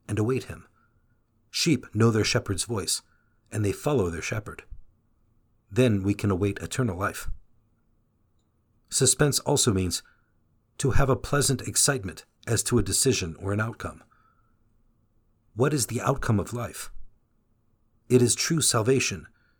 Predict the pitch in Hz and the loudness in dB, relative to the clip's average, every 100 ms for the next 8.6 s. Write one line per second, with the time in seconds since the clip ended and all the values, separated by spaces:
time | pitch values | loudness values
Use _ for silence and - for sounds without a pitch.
0 | _ _ _ - 120 120 123 117 113 - | _ _ _ 0 2 4 2 2 0 0
1 | 143 92 85 95 104 120 107 101 - 117 | 0 -2 -4 -6 -2 -2 0 -2 -2 -6
2 | - - - _ _ _ _ _ _ _ | -8 -14 -20 _ _ _ _ _ _ _
3 | _ _ _ _ 135 131 123 87 - 117 | _ _ _ _ 2 2 2 -2 -2 0
4 | 110 139 120 104 90 73 - _ _ _ | 2 2 0 0 -4 -8 -18 _ _ _
5 | _ - 135 - 131 135 127 110 90 - | _ -2 0 2 2 2 2 2 0 -6
6 | - 139 131 117 - - 131 113 85 71 | 0 2 2 -2 -4 -4 -4 -4 -8 -12
7 | - _ _ - 110 107 120 95 - 90 | -20 _ _ -2 2 4 2 0 -2 -4
8 | 92 101 123 - - | -2 -2 -4 -8 -14